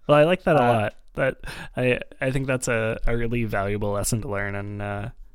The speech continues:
Speaker 1: thank you for sharing it.
Speaker 2: I'm always happy to. Come, come to me for all your, all your needs on mysticism and, and all that stuff, and I'm super, I'm here for it.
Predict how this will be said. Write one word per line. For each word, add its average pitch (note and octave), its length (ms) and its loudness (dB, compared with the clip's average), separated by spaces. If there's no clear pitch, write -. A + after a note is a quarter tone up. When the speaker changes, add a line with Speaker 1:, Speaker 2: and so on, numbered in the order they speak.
Speaker 1:
thank G#2+ 200 -2
you A#2 60 -4
for A2+ 80 -4
sharing A#2 300 -2
it. G2+ 200 -6
Speaker 2:
I'm E3+ 220 0
always E3+ 460 4
happy D3+ 300 -2
to. G#2+ 160 -8
Come, D#3 280 0
come F3+ 220 4
to G3 60 4
me F#3 200 8
for F3 180 4
all D#3+ 140 10
your, D3+ 220 6
all D#3 180 4
your D#3 120 4
needs D3+ 260 -2
on C#3 180 0
mysticism C#3 720 -4
and, C3+ 260 -4
and C3 220 -2
all C3+ 160 4
that C#3 160 2
stuff, C#3+ 300 0
and B2+ 80 -4
I'm B2+ 160 -4
super, B2+ 360 -4
I'm B2 160 0
here C3+ 220 2
for A2 240 -4
it. - 140 -10